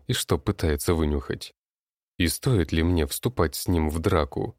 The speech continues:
и вообще дать себя обнаружить? Ладно, пока он не пытается никому навредить, из сумрака не выйду.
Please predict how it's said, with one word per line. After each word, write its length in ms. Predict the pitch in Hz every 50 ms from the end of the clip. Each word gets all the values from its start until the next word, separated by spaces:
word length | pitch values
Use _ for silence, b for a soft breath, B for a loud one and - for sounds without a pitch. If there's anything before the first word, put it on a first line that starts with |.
| _ -
и 140 | - 123 127
вообще 440 | 139 151 160 151 - - - 92
дать 280 | 80 78 82 78 73 -
себя 260 | - 98 85 80 82
обнаружить? 720 | 80 78 98 107 101 85 80 76 76 69 - - - - _ _ _ _ _ _ _ _ _ _ _ _ _ _ _ _ _ _ -
Ладно, 760 | 82 78 73 73 71 73 69 76 80 78 76 73 71 71 69
пока 300 | - 85 80 - 92 85
он 160 | 82 80 80
не 80 | 78 78
пытается 580 | - - 87 - - 82 78 76 - - 85 80
никому 380 | 78 76 - - 82 78 78
навредить, 640 | 78 78 76 78 90 98 120 127 110 78 - - - _ -
из 120 | 131 -
сумрака 460 | - - - 123 113 107 104 - -
не 140 | 104 98 92
выйду. 500 | 80 80 78 73 71 - - 98 107 -